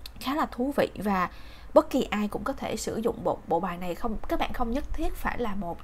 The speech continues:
tarot reader, các bạn không nhất thiết phải mua bộ bài này về để mà, ờm, đọc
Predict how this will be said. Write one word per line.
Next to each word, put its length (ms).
tarot 360
reader, 420
các 140
bạn 300
không 180
nhất 180
thiết 160
phải 200
mua 260
bộ 140
bài 240
này 160
về 260
để 200
mà, 240
ờm, 180
đọc 220